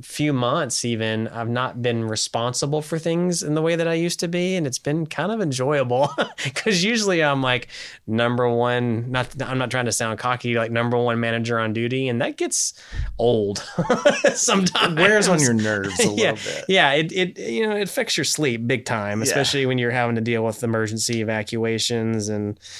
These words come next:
Speaker 1: all that kind of stuff.
Speaker 2: Yeah.
Speaker 1: But, but anyway, yeah, that, I mean, it was Saint Patrick's Day events where the, the, the, where it wasn't looking so good, and then everyone,
Speaker 2: Wow.
Speaker 1: of course, starts freaking out, and
Speaker 2: So that was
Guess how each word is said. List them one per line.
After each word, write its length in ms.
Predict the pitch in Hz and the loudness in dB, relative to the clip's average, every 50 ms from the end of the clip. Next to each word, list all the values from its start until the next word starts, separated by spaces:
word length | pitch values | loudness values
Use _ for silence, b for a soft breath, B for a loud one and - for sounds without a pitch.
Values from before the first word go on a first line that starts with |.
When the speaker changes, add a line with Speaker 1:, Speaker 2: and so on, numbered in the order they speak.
| B B B B B B B B B B B _ | B B B B B B B B B B B _
Speaker 1:
all 140 | 117 110 104 104 | -2 -2 -2 -2
that 160 | 101 104 95 | -2 -4 -6
kind 180 | - 104 101 | -8 -8 -6
of 80 | 101 - | -4 -4
stuff. 440 | - - - 107 101 98 101 - - | -4 -2 -2 -2 -2 -2 -4 -4 -6
Speaker 2:
Yeah. 60 | 107 117 | -6 -2
Speaker 1:
But, 340 | 113 117 113 113 113 - 127 | 0 2 2 2 0 0 0
but 100 | 143 165 | 2 2
anyway, 300 | 180 165 147 127 123 123 | 4 4 2 2 2 2
yeah, 80 | 120 | 2
that, 200 | 123 151 156 135 143 | 2 2 0 0 0
I 60 | 143 | 0
mean, 180 | 147 147 143 | 0 2 2
it 80 | 147 156 | 2 2
was 100 | 160 156 | 0 0
Saint 180 | - 175 160 - | 0 -2 0 0
Patrick's 320 | 160 151 147 147 135 - | -2 -2 -2 -2 -4 -2
Day 420 | - 127 123 123 120 120 123 120 | 0 0 0 2 0 0 0 -2
events 460 | 120 117 113 113 120 120 120 117 - 120 | -2 -2 -2 -2 0 0 0 0 -2 -4
where 440 | 117 113 113 117 113 110 110 110 | -4 -4 -2 0 0 2 2 0
the, 100 | 110 113 | 0 -2
the, 200 | 110 117 117 117 113 | -4 -4 -8 -8 -4
the, 380 | 113 117 113 107 101 92 - - | -4 -2 -4 -4 -6 -10 -14 -8
where 160 | 113 117 113 | -4 -4 -2
it 40 | 110 | 0
wasn't 280 | 113 113 110 110 113 | 0 0 0 -2 -4
looking 180 | 113 104 - 104 | -6 -6 -6 -6
so 180 | - - 113 104 | -4 -2 -2 -2
good, 280 | 101 113 113 110 110 107 | -2 0 0 0 0 -2
and 100 | 104 104 | -2 -2
then 120 | 104 107 | -2 -2
everyone, 380 | 104 101 104 104 104 104 107 107 | -2 -2 -2 -2 -2 -2 0 -2
Speaker 2:
Wow. 100 | - 120 | -2 -2
Speaker 1:
of 60 | 113 | -4
course, 140 | 110 104 - | -4 -6 -4
starts 200 | - 113 98 - | -4 -4 -6 -4
freaking 280 | - 123 110 98 - 104 | -4 -4 -4 -2 -2 -2
out, 320 | 101 101 101 101 101 98 | -2 -2 0 0 0 -2
and 200 | 101 98 101 101 | -2 -2 -2 -4
Speaker 2:
So 220 | 101 - - 139 123 | -4 -4 -2 -2 0
that 220 | 123 131 143 131 | 0 0 0 0
was 440 | 127 120 113 104 - - - - | 0 -2 -2 -2 -4 -6 -6 -6